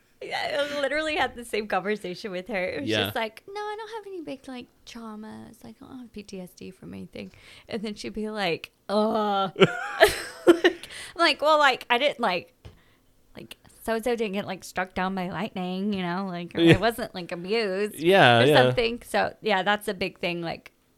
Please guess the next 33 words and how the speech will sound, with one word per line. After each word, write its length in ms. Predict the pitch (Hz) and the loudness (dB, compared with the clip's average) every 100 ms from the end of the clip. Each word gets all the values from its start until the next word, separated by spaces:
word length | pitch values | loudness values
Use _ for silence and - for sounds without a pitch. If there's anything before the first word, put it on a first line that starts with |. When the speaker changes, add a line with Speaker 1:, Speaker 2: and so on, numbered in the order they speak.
| _ _ _ _ _ _ - | _ _ _ _ _ _ -10
Speaker 1:
it 100 | 202 | -8
doesn't 240 | 185 185 170 | -6 -8 -8
have 220 | 180 180 - | -10 -10 -14
to 100 | 185 | -14
be 460 | 170 160 156 - _ _ _ _ - - - - | -10 -10 -10 -14 _ _ _ _ -20 -20 -20 -16
a 80 | |
certain, 280 | 175 170 - | -12 -12 -10
like, 200 | 160 - | -12 -10
X, 260 | - 170 - | -8 -8 -8
Y, 80 | 104 | -10
or 120 | 160 | -10
Z 220 | 170 151 | -10 -14
to 160 | - - | -16 -14
be 120 | 170 | -14
trauma. 540 | 156 156 - - - - - | -14 -14 -14 -14 -16 -16 -8
Speaker 2:
Yes. 520 | 107 107 95 - - - - - - - - - - - | -2 0 -2 -8 -16 -18 -20 -20 -20 -20 -20 -18 -18 -6
Um, 400 | 110 120 117 110 - - | 0 2 2 0 -6 -2
and 100 | 131 | 0
there's 140 | 139 | 2
a 60 | 120 | 2
lot 200 | 117 113 | 2 2
of 60 | 107 | 0
things, 440 | 117 107 101 - - | -2 -2 -4 -8 -8
as 180 | 104 101 | -6 -6
sh-, 120 | - _ | -6 _
she 180 | - 113 | -6 0
has 120 | 98 | 0
pointed 260 | - 101 95 | 0 -2 -2
out, 140 | 101 | -6
that 100 | - | -6
I 60 | 98 | -6
have, 220 | 101 92 | -4 -8
like, 280 | 92 76 - | -12 -14 -18